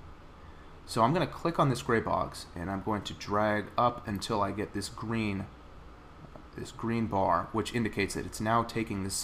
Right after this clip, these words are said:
this modulation data from this, this lane, this green lane. Now if I start it, I'm not hearing anything. It's not modulating it. The reason why is that we haven't sel-, we haven't, uh,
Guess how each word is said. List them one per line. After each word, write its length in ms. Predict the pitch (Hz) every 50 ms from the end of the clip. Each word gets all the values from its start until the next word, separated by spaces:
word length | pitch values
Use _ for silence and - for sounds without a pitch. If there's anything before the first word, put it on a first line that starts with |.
| - -
this 180 | - 104 95 -
modulation 580 | 101 98 98 92 98 95 95 98 95 - 95
data 260 | 92 98 95 87 90
from 280 | - - 95 95 98 98
this, 160 | 104 98 - - - - - - -
this 220 | - 107 104 - -
lane, 300 | 101 95 - - - - - - - - - - - - - - -
this 80 | - -
green 300 | - - 104 98 90 -
lane. 220 | - - - - - - - - - - - - - - - - - - - - - - - - - - - - - - - - -
Now 80 | 104
if 100 | 104 -
I 60 | 107
start 360 | 104 - - - 175 190 151 110
it, 120 | 107 - - - - - - - - - - - - - - - - - - -
I'm 100 | 117 127
not 200 | 147 143 139 -
hearing 280 | 143 135 131 123 110 95
anything. 420 | 90 - - - - 90 - - - -
It's 120 | - -
not 140 | 127 - -
modulating 560 | 117 117 117 117 117 104 98 95 95 90 95
it. 80 | 87 - - - - - - - - - -
The 80 | 110
reason 260 | 110 127 131 - 117 113
why 380 | 127 135 135 117 110 110 101 -
is 160 | 107 104 95
that 180 | 107 101 98 - - - -
we 140 | 120 110
haven't 440 | - - - 127 131 131 120 - -
sel-, 220 | - - 107 101 -
we 180 | 117 110 107 104
haven't, 340 | 110 120 123 123 117 - - - - - - - - - - - - - - - - - - -
uh, 200 | - - - -